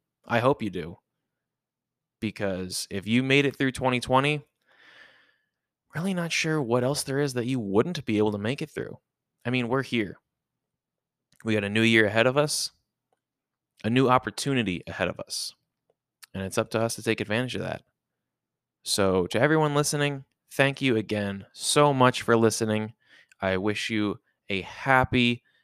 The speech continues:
and healthy new year in whatever way, shape, or form it takes for you.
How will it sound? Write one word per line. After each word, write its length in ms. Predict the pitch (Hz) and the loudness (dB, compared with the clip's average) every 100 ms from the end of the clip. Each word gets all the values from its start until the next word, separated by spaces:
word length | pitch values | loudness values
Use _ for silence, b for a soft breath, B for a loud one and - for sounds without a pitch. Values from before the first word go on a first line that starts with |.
| _ - | _ -14
and 200 | 95 85 | -12 -12
healthy 840 | - - 127 139 139 139 135 117 | -14 2 6 6 2 -2 0 -2
new 280 | 110 113 117 | -2 2 2
year 400 | 117 110 113 117 | 2 2 4 2
in 220 | - 95 | 0 -6
whatever 560 | 87 98 110 117 113 - - | -2 0 2 2 2 -4 -6
way, 220 | 104 107 | -2 -2
shape, 260 | 104 110 - | -2 -4 -4
or 60 | |
form 320 | - 110 107 95 | -6 0 0 -2
it 100 | - | -4
takes 280 | 120 117 | -4 -2
for 120 | - 117 | -4 0
you. 320 | 117 120 | 2 2